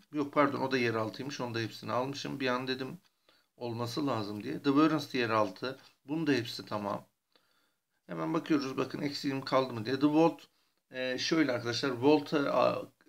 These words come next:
ait olduğu için bunda yeraltı krallığı değil ama normal krallık da değil. O yüzden burada farklı sayıda göreceksiniz. Bunu geçelim. Labirent yeraltı hemen bakıyoruz. Bakın bunun da hepsi tamam. Devam. Ee,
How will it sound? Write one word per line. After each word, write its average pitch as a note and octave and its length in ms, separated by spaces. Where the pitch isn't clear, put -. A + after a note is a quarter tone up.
ait A2 340
olduğu A#2 300
için D#3 420
bunda D3+ 240
yeraltı C#3+ 440
krallığı C3+ 480
değil C#3 260
ama C#3 120
normal C3+ 460
krallık B2+ 520
da G#2+ 120
değil. C3+ 300
O C#3 80
yüzden B2+ 260
burada B2 180
farklı A#2+ 400
sayıda A2 320
göreceksiniz. A2 920
Bunu D3 180
geçelim. C#3+ 580
Labirent E3 420
yeraltı C#3+ 460
hemen C#3 260
bakıyoruz. A#2+ 480
Bakın B2 260
bunun C3 220
da A2+ 40
hepsi - 340
tamam. G2+ 460
Devam. A#2+ 380
Ee, A#2+ 300